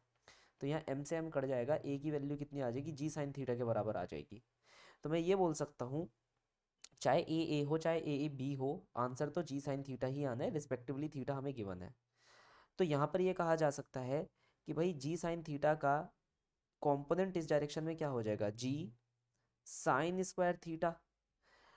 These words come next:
अब ये theta वन है तो theta वन लिख देंगे। इस वाले में भी एंगल कितना है? नाइंटी माइनस theta टू। तो यहाँ पर जी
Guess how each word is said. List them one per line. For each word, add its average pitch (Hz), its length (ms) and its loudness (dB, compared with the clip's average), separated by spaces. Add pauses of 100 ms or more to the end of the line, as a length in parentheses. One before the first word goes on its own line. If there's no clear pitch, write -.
(160)
अब 131 100 2
ये 151 140 2
theta 151 320 2
वन 151 140 2
है 160 60 2
तो 160 120 -2
theta 143 340 2
वन 123 140 0
लिख 143 180 0
देंगे। 147 320 -4 (840)
इस 165 200 2
वाले 165 280 6
में 175 220 2
भी 185 120 0
एंगल 175 320 0
कितना 156 240 -2
है? 123 80 0
नाइंटी 127 320 0
माइनस 160 320 -2
theta 147 320 -2
टू। 147 100 -4 (220)
तो 139 60 -4
यहाँ 127 280 2 (100)
पर 151 240 6 (200)
जी 131 200 -6